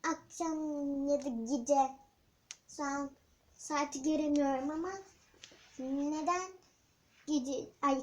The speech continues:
akşam çekiyorsunuz derseniz, benim akşama kadar de-, canlı dersim vardı. Bu yüzden ben akşam çekmek zorundayım. Çok üzgünüm. <sighs>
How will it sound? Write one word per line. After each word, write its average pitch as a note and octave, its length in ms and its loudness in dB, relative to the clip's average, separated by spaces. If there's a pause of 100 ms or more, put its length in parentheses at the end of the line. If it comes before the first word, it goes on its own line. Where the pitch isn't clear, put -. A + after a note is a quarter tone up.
(120)
akşam C#4+ 520 -6 (120)
çekiyorsunuz B3 1200 -6
derseniz, F#4 1040 0 (500)
benim D#4 340 -2
akşama D4 440 -6
kadar B3 520 -2
de-, A#3+ 280 -10
canlı B3+ 340 -4
dersim D4+ 520 -2
vardı. F4 340 -4 (420)
Bu D4+ 120 0
yüzden D4+ 420 0
ben B3 280 -8
akşam D4 300 -8
çekmek F4+ 360 -8
zorundayım. F4+ 720 -8 (180)
Çok C#4 300 -8
üzgünüm. F#4 600 -8 (1160)
<sighs> D4 220 0